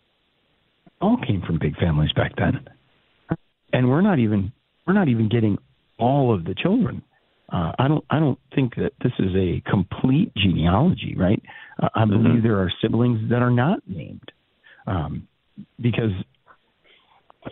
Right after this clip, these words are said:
Speaker 1: for whatever reason. It, it is a pretty complete, I mean, it is, it is a pretty full genealogy. I don't, I don't necessarily know that this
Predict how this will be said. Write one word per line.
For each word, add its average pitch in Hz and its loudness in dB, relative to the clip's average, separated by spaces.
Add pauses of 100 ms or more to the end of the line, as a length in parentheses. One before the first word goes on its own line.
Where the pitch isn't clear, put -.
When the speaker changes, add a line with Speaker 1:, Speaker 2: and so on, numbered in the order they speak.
Speaker 1:
for 107 0
whatever 95 0
reason. 76 -2 (2250)
It, - -4
it 160 2
is 139 2
a 123 0
pretty 147 0
complete, 131 0 (180)
I 110 0
mean, 113 2
it 95 2
is, 104 0 (140)
it 127 0
is 127 0
a 95 -2
pretty 95 -2 (100)
full 165 0
genealogy. 85 -12 (1080)
I 110 -4
don't, 110 0 (120)
I 117 -2
don't 123 -2
necessarily 101 -2
know 95 -2
that 80 -6
this 107 0